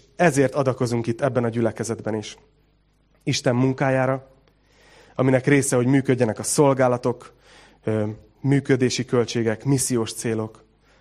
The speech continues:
szolgálók támogatása. Adakozunk Isten tiszteletére, amikor jövünk és a perselybe rakunk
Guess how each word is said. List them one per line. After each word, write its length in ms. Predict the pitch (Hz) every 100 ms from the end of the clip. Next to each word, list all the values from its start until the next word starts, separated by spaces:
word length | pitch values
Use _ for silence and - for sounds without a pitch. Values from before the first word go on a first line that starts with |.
| _
szolgálók 680 | - 147 135 123 117 113
támogatása. 840 | - 123 120 110 - 110 - 113 120 _ _ _ - - - -
Adakozunk 580 | - 156 139 147 151 143
Isten 340 | 156 - 139
tiszteletére, 760 | 135 151 - 120 104 120 104 104 - _ _ _ _ _ _ _
amikor 300 | 127 127 131
jövünk 320 | 143 135 131
és 120 | 120
a 40 | 123
perselybe 480 | 135 127 123 113
rakunk 420 | 120 120 120 113